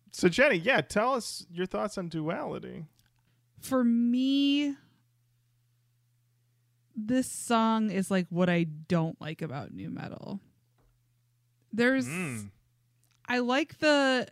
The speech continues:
Speaker 2: I, I will not say a bad word about the whapping of the barrels <laughs> because it is masterful. I think they sound good. I still think it sounds too clean.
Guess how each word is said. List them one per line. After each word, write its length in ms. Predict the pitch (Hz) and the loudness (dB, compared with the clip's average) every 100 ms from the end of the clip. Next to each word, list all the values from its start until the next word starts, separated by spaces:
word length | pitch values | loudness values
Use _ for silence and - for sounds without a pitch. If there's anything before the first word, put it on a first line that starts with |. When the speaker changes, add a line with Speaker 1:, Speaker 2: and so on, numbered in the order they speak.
| _ - | _ -16
Speaker 2:
I, 240 | - 208 - - | -10 -10 -10 -4
I 80 | 214 | -2
will 220 | 202 208 | 0 0
not 440 | 202 214 226 - | 2 2 0 -2
say 500 | - 202 185 180 175 - | -6 -2 0 0 -4 -6
a 120 | 185 | -8
bad 460 | 175 185 185 185 | 0 4 6 4
word 300 | 170 165 156 | 2 -2 -4
about 220 | 160 170 175 | -4 -4 -2
the 80 | |
whapping 480 | 175 175 175 180 170 | 0 2 0 -2 -6
of 120 | 160 | -8
the 80 | 175 | -10
barrels 600 | 170 156 151 156 180 180 | -10 -8 -8 -8 -8 -4
<laughs> 20 | |
because 320 | 208 - 190 180 | -2 -2 -4 0
it 80 | 208 | -2
is 160 | 196 | 0
masterful. 920 | 196 175 180 - 180 - 175 165 170 - _ - - _ - | 2 2 2 -2 -4 -2 -4 -2 -6 -10 _ -20 -20 _ -4
I 140 | 226 | -2
think 280 | 226 330 - | 0 -2 0
they 140 | 370 | 0
sound 440 | - 247 233 233 226 | 2 2 6 6 4
good. 360 | 226 220 196 - _ - | 2 2 -2 -10 _ -18
I 80 | |
still 360 | 180 - 226 247 | -16 -4 2 2
think 220 | 269 233 | 2 0
it 120 | 190 | -2
sounds 380 | - 190 180 180 | -4 -2 -2 -4
too 220 | - 180 | -4 -4
clean. 680 | 165 - 180 180 175 170 165 | -4 -6 -2 -2 -2 -2 -6